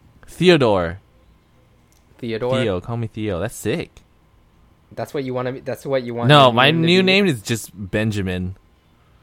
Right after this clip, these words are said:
Speaker 2: You wanna be, oh, 'cause everyone
Speaker 1: Yeah.
Speaker 2: calls you that
Speaker 1: No,
Speaker 2: already?
Speaker 1: 'cause everyone calls me, doesn't, like, when I go to Starbucks, they never, or anything with the order, I say, "Hey, my name's Benson," and they're either, like, just say, "What?" They keep asking me, "What?"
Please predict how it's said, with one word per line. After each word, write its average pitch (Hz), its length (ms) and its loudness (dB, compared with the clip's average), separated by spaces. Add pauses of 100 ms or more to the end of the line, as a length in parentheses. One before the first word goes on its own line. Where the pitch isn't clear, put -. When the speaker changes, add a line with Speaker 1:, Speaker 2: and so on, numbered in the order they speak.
(440)
Speaker 2:
You 135 140 -4
wanna 147 160 -2
be, 160 280 -8
oh, 147 140 2
'cause 151 180 2
everyone 139 280 2
Speaker 1:
Yeah. 95 80 -2
Speaker 2:
calls 120 200 -6
you 135 60 -2
that 131 140 0
Speaker 1:
No, 139 120 4
Speaker 2:
already? 147 180 6
Speaker 1:
'cause 113 140 -6
everyone 131 280 -2
calls 147 240 -2
me, 127 200 -4 (180)
doesn't, 117 360 -6 (320)
like, 104 220 -6
when 110 160 -6
I 113 60 -4
go 117 200 -6
to - 20 -8
Starbucks, 110 540 -8
they 113 120 -8
never, 120 300 -8 (540)
or 117 160 -2
anything 117 400 -4
with 101 120 -6
the - 80 -12
order, 113 480 -6 (920)
I 104 120 -4
say, 104 140 -8
"Hey, 110 140 -6
my 104 100 -4
name's 107 220 -6
Benson," 98 600 -6
and 90 180 -10
they're 92 140 -4
either, 101 380 -4
like, 87 380 -6
just - 240 -14
say, 80 100 -12
"What?" 95 360 -4
They 92 80 -10
keep - 220 -12
asking 98 280 -8
me, 101 80 -4
"What?" 87 340 -8